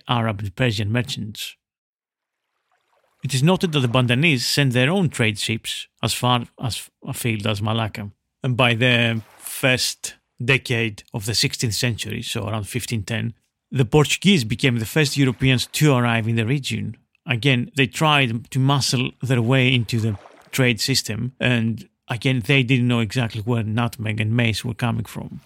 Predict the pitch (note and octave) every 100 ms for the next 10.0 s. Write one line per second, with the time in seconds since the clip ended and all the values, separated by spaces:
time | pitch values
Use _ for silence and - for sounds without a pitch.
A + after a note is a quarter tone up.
0 | _ - - - _ _ _ - A#2+ -
1 | - G#2+ G2+ A2+ G2 - _ _ _ -
2 | - B2+ G#2 A2+ G#2 - _ _ _ -
3 | - B2+ A#2 B2 C3+ C#3 C#3+ - A#2 A#2+
4 | _ - C3+ A2 G2 A#2+ A2 - _ _
5 | _ _ _ A#2 B2 A2+ A2 - - -
6 | C3 F2+ - B2 - - A#2 _ _ _
7 | - - G2 G#2+ G2 - - _ _ _
8 | - A#2+ A2+ A#2 A#2 G#2+ G2+ G2+ B2+ G#2
9 | - - - G#2+ G#2 A2 F#2 A2 G2